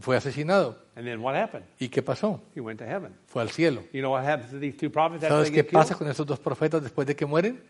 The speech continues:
Speaker 2: In three days,
Speaker 1: En tres días
Speaker 2: they go to heaven.
Speaker 1: van a ir al cielo.
Speaker 2: Don't you think? I think that's interesting.
Speaker 1: Pienso que es
Speaker 2: Girl, you think
Speaker 1: interesante.
Speaker 2: that's interesting, girl? I think
Speaker 1: Interesante,
Speaker 2: that's pretty
Speaker 1: ¿verdad?
Speaker 2: interesting, isn't it? It's the same ministry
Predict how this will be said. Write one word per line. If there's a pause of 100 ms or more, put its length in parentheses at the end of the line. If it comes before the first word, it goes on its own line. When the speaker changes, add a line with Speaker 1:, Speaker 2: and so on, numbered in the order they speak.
(220)
Speaker 2:
In
three
days, (120)
Speaker 1:
En
tres
días
Speaker 2:
they
go
to
heaven. (160)
Speaker 1:
van
a
ir
al
cielo. (3000)
Speaker 2:
Don't
you
think?
I
think
that's
interesting.
Speaker 1:
Pienso
que
es (100)
Speaker 2:
Girl,
you
think
Speaker 1:
interesante.
Speaker 2:
that's
interesting,
girl?
I
think
Speaker 1:
Interesante,
Speaker 2:
that's
pretty
Speaker 1:
¿verdad?
Speaker 2:
interesting,
isn't
it? (1800)
It's
the
same
ministry